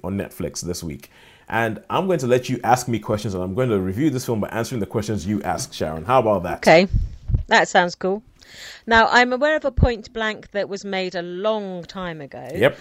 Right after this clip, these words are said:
Speaker 1: Lee
Speaker 2: um,
Speaker 1: Marvin.
Speaker 2: with Lee Marvin. And then there was a sort of remake with Keanu Reeves and Patrick Swayze.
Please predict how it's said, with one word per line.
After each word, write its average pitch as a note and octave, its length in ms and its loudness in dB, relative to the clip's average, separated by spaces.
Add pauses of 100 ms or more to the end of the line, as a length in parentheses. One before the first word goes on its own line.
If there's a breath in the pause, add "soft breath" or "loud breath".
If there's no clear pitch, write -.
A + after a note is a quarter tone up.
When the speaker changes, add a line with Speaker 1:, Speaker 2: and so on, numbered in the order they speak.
Speaker 1:
Lee A2+ 200 0
Speaker 2:
um, A2 60 -2
Speaker 1:
Marvin. G2 400 0 (140)
Speaker 2:
with F3 320 -2 (120)
Lee F#3+ 220 -2
Marvin. F3+ 520 -4 (320 soft breath)
And G3 160 -6
then G#3 180 -2
there G#3 120 -2
was G#3 100 -6
a G#3 80 -4
sort C4+ 380 -8
of A#3 160 -12
remake G#3+ 640 -8
with F#3+ 560 -10 (800)
Keanu F#3+ 480 -6
Reeves E3+ 380 -10
and F#3 320 -8
Patrick - 320 -10
Swayze. - 500 -12